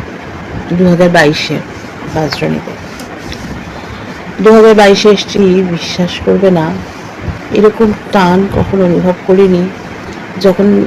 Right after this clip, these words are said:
ওই বাসা থেকে চলে আসার কথা হলো, আমরা যখন finally ডিসিশন নিলাম যে ওই বাসাটা ছেড়ে আমরা এখানে চলে আসবো, আমি না অসুস্থ হয়ে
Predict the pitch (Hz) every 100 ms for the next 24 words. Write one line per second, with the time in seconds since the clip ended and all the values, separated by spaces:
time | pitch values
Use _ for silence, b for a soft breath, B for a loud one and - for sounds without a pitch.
0 | - 190 185 170 - 185 190 202 - 180
1 | 175 175 180 190 185 170 185 185 165 175
2 | 175 160 160 160 175 - 165 170 180 170
3 | 160 170 180 180 170 170 170 165 175 B
4 | B B B - 190 156 175 175 180 180
5 | 175 170 175 170 180 180 165 180 180 -
6 | 151 147 - - - - - - - -
7 | - - - - - - - - - -
8 | - - - - 214 233 214 180 - 202
9 | - 214 208